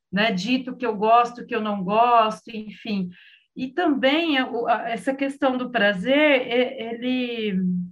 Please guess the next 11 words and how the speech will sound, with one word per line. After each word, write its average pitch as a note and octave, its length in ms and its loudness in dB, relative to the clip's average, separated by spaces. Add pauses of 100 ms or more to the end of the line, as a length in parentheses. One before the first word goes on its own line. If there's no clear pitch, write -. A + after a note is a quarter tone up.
(140)
ele A#3+ 200 -6
tem C4 160 2
muito D4 300 0
a D#4+ 120 4
ver C#4 500 2
com B3+ 240 -2
a, C4 80 4
é, A3 440 -2
com C4+ 120 -6
a C#4 80 -4
criatividade. C4+ 1200 0